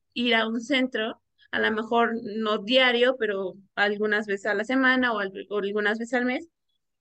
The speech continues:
¿ustedes consideran que sí es económicamente m-, más factible la terapia en casa o que es como casi igual? O sea,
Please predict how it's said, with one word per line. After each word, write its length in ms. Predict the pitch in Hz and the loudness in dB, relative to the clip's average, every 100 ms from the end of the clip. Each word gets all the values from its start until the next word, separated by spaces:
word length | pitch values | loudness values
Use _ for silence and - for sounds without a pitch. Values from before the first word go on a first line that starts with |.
| _ _ _ _ | _ _ _ _
¿ustedes 380 | 247 262 311 320 | -2 0 0 0
consideran 520 | 311 269 254 240 254 | 0 2 4 2 2
que 260 | 247 226 226 _ _ _ | 2 0 -2 _ _ _
sí 220 | - 247 | -2 2
es 160 | 269 247 _ - | 2 0 _ -8
económicamente 760 | 247 247 233 240 220 226 226 | -4 -2 -2 -2 0 0 0
m-, 280 | 226 233 226 - _ | -2 0 -4 -8 _
más 720 | 220 233 226 226 233 240 254 | -4 -2 0 0 2 2 0
factible 680 | - 240 - 233 226 226 208 | -4 -6 -6 -4 0 0 0
la 160 | 214 214 | -2 -2
terapia 320 | 214 214 214 | -2 -4 -6
en 100 | 220 | -4
casa 440 | 226 226 247 294 403 - _ | 0 0 2 0 0 -4 _
o 320 | 233 254 349 427 - | 4 6 4 -2 -6
que 440 | 254 214 202 202 - _ - | -2 0 0 -4 -8 _ -6
es 240 | 226 - - | -6 -6 -6
como 380 | 233 208 196 196 - _ | -2 0 -2 -4 -10 _
casi 280 | 220 226 202 | -2 -2 0
igual? 440 | 226 233 247 269 | 2 4 2 -2
O 340 | - _ _ - | -10 _ _ -6
sea, 160 | 220 | -4